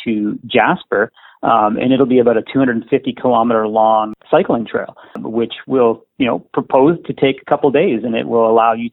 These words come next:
to ri-, ride a bike from campsite to campsite and, you know, take a couple days riding up the Icefields Parkway. So a lot of really neat new cycling opportunities that are coming out. And, uh, you know, if I, if I could look into the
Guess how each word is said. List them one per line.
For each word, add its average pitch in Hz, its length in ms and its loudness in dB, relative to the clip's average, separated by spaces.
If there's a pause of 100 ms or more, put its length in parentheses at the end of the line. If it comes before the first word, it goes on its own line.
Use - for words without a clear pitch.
to 110 180 -12 (220)
ri-, 113 220 0
ride 117 180 4
a 131 40 -2
bike 156 300 0
from 104 220 -12
campsite 117 400 -6
to 135 80 -10
campsite 120 540 -4
and, 107 160 -8
you 113 60 -8
know, 107 140 -10
take 117 240 -2
a - 60 -4
couple 120 200 0
days 113 420 2
riding 104 320 2
up 101 160 -4
the 107 60 -2
Icefields 104 520 -8
Parkway. 104 420 -2 (240)
So 160 140 4
a 151 60 6
lot 185 160 4
of 156 100 0
really 151 300 -2
neat 139 200 -4
new 123 220 -8 (160)
cycling 131 380 0
opportunities 113 760 -6
that 107 120 -2
are 104 100 -4
coming 107 320 -6
out. 101 320 -6
And, 104 260 -6
uh, 101 180 4 (420)
you - 80 -2
know, 120 200 2
if - 360 2
I, 139 100 4
if - 180 0
I 135 120 2
could 127 120 -4
look 151 260 -2
into 147 220 -4
the 127 140 -6